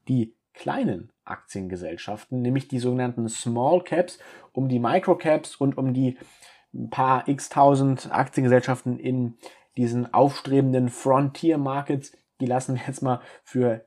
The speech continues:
diesen, dieses Podcast hier quasi außen vor. Wir wollen uns mal wirklich nur damit beschäftigen, wie wir denn so auf die hundert Prozent uns annähern können.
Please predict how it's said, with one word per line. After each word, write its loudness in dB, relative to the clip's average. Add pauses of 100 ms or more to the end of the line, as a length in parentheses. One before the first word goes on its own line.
(120)
diesen, -2 (240)
dieses 2 (240)
Podcast -2
hier 0
quasi 0 (340)
außen 6
vor. 10
Wir 2
wollen 4
uns 0
mal 2
wirklich -6
nur -2
damit 0
beschäftigen, -4 (340)
wie 2
wir 6
denn 4 (120)
so 0 (180)
auf -4 (220)
die -4
hundert 2
Prozent -2
uns -4
annähern 2
können. 2